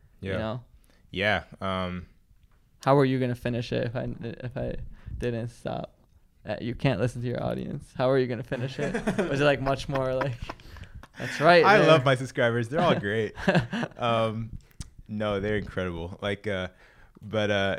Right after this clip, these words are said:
Speaker 2: yeah, y-, y-, uh, I actually love how you put that. Like, people wanna be led. They don't necessarily wanna follow.
Speaker 1: Yes,
Speaker 2: Um,
Speaker 1: yeah.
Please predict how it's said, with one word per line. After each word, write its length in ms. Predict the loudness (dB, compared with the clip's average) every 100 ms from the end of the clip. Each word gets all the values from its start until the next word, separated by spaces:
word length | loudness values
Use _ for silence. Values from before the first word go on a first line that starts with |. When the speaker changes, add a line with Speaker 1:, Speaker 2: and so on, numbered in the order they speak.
| -6
Speaker 2:
yeah, 280 | -6 0 2
y-, 180 | 2 0 -6
y-, 120 | -4
uh, 400 | 2 2 4 2 -2 -12 _ _ _ _ _ -18
I 40 | -14 -12
actually 240 | -12 -6 -2
love 200 | 0 0
how 80 |
you 100 | -2
put 220 | -4 -8 -8
that. 180 | -8
Like, 240 | -6 -8 -10 -20 _ _
people 360 | -6 -4 0 0
wanna 240 | 2 0
be 140 | 0 0
led. 260 | 0 -2
They 80 | -2
don't 140 | -4 -4
necessarily 460 | -8 -8 -4 -2
wanna 220 | -2 -4 -6
follow. 280 | -4 -2
Speaker 1:
Yes, 320 | -2 -4 -6 -4
Speaker 2:
Um, 220 | -2
Speaker 1:
yeah. 80 | -2